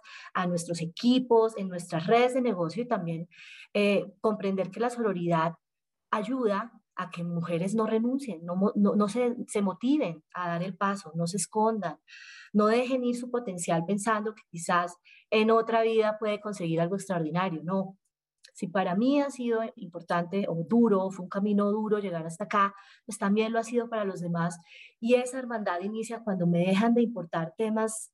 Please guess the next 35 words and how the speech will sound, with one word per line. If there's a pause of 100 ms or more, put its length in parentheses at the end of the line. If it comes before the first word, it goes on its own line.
insignificantes
para
poder
entrar
a
disfrutar
no
solo
mi
éxito, (460)
sino
el
éxito
de
todas (240)
las
personas
que
me
rodean.
Entonces,
mi
amiga,
mi
vecina,
mi
compañero, (520)
construir
esas
tribus (340)
y
hacer
parte
del
cambio,